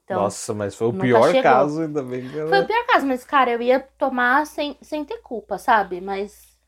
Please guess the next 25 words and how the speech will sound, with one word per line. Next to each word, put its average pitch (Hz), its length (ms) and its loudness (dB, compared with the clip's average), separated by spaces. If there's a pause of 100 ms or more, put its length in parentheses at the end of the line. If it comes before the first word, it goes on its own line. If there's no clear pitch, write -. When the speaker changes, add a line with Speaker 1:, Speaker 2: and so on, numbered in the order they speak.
(360)
Speaker 1:
fui, 208 400 -6
né? 185 320 -2
Fazer 196 320 -2
o 214 80 -4
quê? - 280 -12 (580)
A - 100 -14
garota 185 680 0 (720)
me 208 200 -8
levou 214 340 0
junto, 214 560 -6
Speaker 2:
É. 107 260 0 (460)
Speaker 1:
não 196 380 -6
tinha 220 240 -8
o - 20 -12
que 220 60 -16
fazer. 208 560 0 (220)
Speaker 2:
Sim. 104 300 -18 (300)
É, 127 100 0
esse 113 200 -6
lance 120 260 -4
de 113 140 -10
não 120 200 -8
saber, 110 680 -6 (120)
que, 101 240 -16 (300)
tipo, 92 540 -18